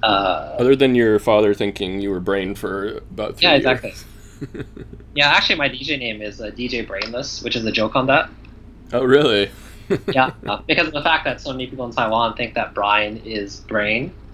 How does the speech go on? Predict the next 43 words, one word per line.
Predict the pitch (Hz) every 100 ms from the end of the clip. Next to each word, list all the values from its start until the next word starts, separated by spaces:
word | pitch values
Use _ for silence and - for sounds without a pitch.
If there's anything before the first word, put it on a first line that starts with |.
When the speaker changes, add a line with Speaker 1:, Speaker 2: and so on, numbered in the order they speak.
| - - -
Speaker 1:
And | 139
also, | 143 - 131 117
D | 131
Jing | 135 127
is | 117
what | 113
I | 113
do | 113
to | 113
get | 113
away | 107 104 110
from | - 110 101
intellectual | 107 113 117 - 101
activities, | 95 104 - 101 95
such | 120 113
as, | 107 95 107
uh, | 101 92
you | 101
know, | 98 95
journalism | 101 98 98 92 95 92
or | 90
writing | 92 95 95
things. | - - - 107
And | 101
so | - 90 87 - - -
Speaker 2:
Yeah. | 123 170 113 -
Speaker 1:
<laughs> |
that's | 139 113 120
why | 120
I'm | 107
D | 113
J | 110 104 -
Brainless. | 101 95 - - - - -
Speaker 2:
<laughs> | 160 - 190 - - - - - - - - - - - - -
No, | 131
I, | 120
lo-, | 113
I | 123
like | 113 123 131
that | 123
you're, | 120 117 110
you're | 110 107
just | 104